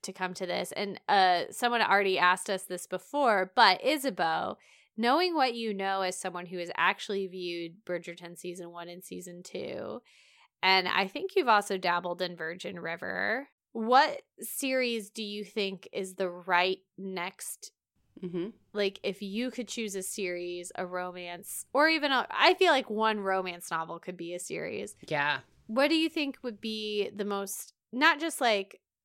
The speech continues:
Speaker 1: the one you love the best, so you want it in more ways, right? Like, the one you think would make the best next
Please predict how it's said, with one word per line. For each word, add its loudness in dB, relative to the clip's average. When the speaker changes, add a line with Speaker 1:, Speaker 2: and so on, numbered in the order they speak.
Speaker 1:
the 2
one 4
you 4
love 4
the 0
best, 6
so -4
you -6
want 0
it -2
in -2
more 0
ways, -4
right? -2
Like, -4
the -2
one 2
you 0
think -4
would -6
make -6
the -10
best 2
next -2